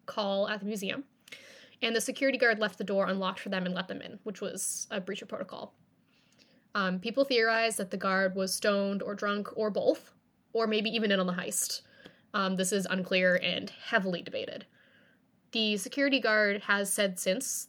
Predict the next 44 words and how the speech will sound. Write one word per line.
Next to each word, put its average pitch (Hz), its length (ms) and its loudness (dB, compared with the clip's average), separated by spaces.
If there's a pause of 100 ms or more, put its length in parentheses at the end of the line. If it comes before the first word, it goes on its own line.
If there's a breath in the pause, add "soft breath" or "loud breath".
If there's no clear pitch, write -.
that 208 180 0
he 214 400 -4
let 214 160 0
the 285 60 -6
police 254 280 2
in 220 120 2
with 196 100 -4
no 208 140 0
further 208 260 -4
questions 254 840 -4
because 208 380 -2
he 240 120 -4
had 269 220 -2
tickets 381 420 -4
to 277 240 2
a 247 120 4
Grateful 226 380 2
Dead 196 220 0
concert 180 520 -4 (340 soft breath)
the 220 80 -4
next 196 240 -2
day, - 240 -6 (720 soft breath)
and 214 140 0
he 214 80 2
didn't 277 180 2
want 277 140 4
to 247 40 2
get 220 120 2
arrested 196 420 0
and 185 220 -2
miss - 180 -6
it. - 180 -6 (1080 soft breath)
So 214 460 2 (200)
I, 247 260 8
I 247 100 4
really 277 200 6
just 254 160 -2
hope 180 220 2
he 240 80 -4
wasn't 254 260 6
involved 254 340 2
in 262 100 0
the 262 60 0
heist 262 440 -2